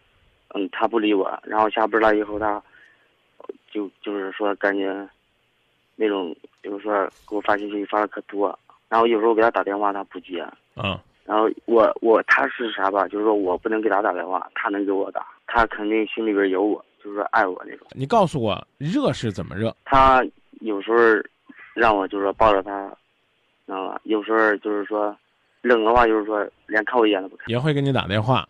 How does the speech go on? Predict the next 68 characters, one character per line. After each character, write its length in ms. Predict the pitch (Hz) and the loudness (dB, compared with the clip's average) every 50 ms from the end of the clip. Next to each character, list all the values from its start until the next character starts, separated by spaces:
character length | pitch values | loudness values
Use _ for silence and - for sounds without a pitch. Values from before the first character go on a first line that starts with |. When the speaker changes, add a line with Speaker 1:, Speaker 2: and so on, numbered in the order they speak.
| _ _ | _ _
Speaker 2:
主 160 | - 117 113 | -2 0 0
动 220 | 110 147 156 151 143 | 2 0 0 0 -2
的 220 | 127 113 110 110 | -2 -2 -2 -2
拥 260 | 120 143 185 202 190 | 0 0 0 0 0
你 80 | 151 107 | -2 -4
入 240 | 95 104 135 143 127 | -2 0 0 0 0
怀， 380 | - - 104 101 101 110 123 | 0 0 0 0 0 0 -2
让 200 | 131 147 143 120 | -2 -2 -4 -4
你 80 | 101 92 | -8 -6
抱 240 | 92 98 131 127 113 | -2 0 2 2 2
着 120 | 101 92 | 0 -4
他， 320 | 90 101 101 92 90 - - _ _ _ _ _ _ _ _ _ _ _ | -4 -4 -4 -4 -4 -6 -10 _ _ _ _ _ _ _ _ _ _ _
是 160 | - - 170 | -8 -4 -2
给 160 | 196 190 165 | 0 0 2
你 180 | 160 160 151 151 | 2 2 0 0
一 40 | 147 | 0
些 140 | 139 180 180 | -2 -2 -2
暗 260 | 170 190 190 180 170 | 0 0 0 0 -2
示 220 | - - 202 190 | -2 -4 -6 -4
呢， 100 | 170 151 | -4 -4
Speaker 1:
对。 60 | 127 | -4
Speaker 2:
还 100 | 139 143 | -4 -4
是 80 | 151 156 | -4 -2
干 160 | 143 160 160 | -4 -4 -4
脆 100 | 156 165 | -4 -4
直 140 | 135 123 131 | -4 -4 -4
接 100 | 135 151 | -2 -2
跟 100 | 147 151 | 0 -2
你 80 | 143 120 | -2 -2
说 200 | - 147 147 151 | -2 0 0 0
啊， 100 | 147 143 | 0 -2
说 140 | - 147 147 | -6 -8 -8
你 160 | 139 131 143 | -6 -6 -6
得 100 | 139 131 | -8 -6
抱 240 | 123 170 180 175 160 | -4 -2 -2 0 0
着 120 | 143 135 | -2 -4
我？ 280 | 131 123 113 110 107 117 _ _ _ _ _ _ _ _ _ _ _ _ _ _ _ _ | -4 -6 -6 -8 -10 -12 _ _ _ _ _ _ _ _ _ _ _ _ _ _ _ _
是 120 | _ 139 | _ -10
那 100 | 139 131 127 - | -10 -8 -6 -4
Speaker 1:
不 80 | - 175 | -2 -2
是， 300 | 156 135 117 107 160 - _ _ _ | 0 0 0 0 -2 -6 _ _ _
他 160 | - - 127 135 | -4 -2 0 0
是 160 | 135 135 120 | 0 -2 -4
主 180 | - - 98 95 | -4 -6 -6 -2
动 240 | 92 110 113 107 98 | 0 0 0 0 -2
的， 60 | 87 | -2
然 100 | 92 98 | -2 0
后 100 | 98 101 | 0 2
来 160 | 95 92 92 | 2 2 2
我 160 | 101 107 101 90 | 4 4 2 2
房 200 | - 92 95 95 | 0 -4 -4 -4
间 180 | 95 98 95 92 | -4 -4 -4 -4
来。 160 | 85 - - - - - _ _ _ _ | -6 -8 -10 -14 -18 -20 _ _ _ _
Speaker 2:
哦。 380 | - 98 101 95 76 58 - - - - - _ _ _ _ _ _ _ _ _ _ _ _ _ | -8 -6 -6 -6 -6 -8 -12 -16 -20 -20 -20 _ _ _ _ _ _ _ _ _ _ _ _ _
呃， 300 | _ - 127 127 127 127 | _ -6 -4 -2 -2 -2
你 140 | 127 127 131 | -4 -4 -4
们 100 | 143 160 | -2 -2
一 80 | 160 165 | -2 -2
共 180 | 180 202 180 | -2 -2 -2
交 160 | 156 - 165 156 | 0 2 2 4
往 120 | 147 139 | 4 2
有 100 | 123 107 | 0 -2
多 220 | 101 - 123 135 131 | -4 -2 -2 -2 -2
久 140 | 117 101 71 | -4 -6 -8
了？ 200 | 52 - - - - - - - - - - - - | -10 -12 -12 -14 -16 -18 -18 -20 -20 -20 -20 -10 -2
Speaker 1:
两 160 | - 110 110 | 0 2 4
个 140 | 110 117 117 | 6 6 8
月。 180 | 120 120 113 | 8 8 8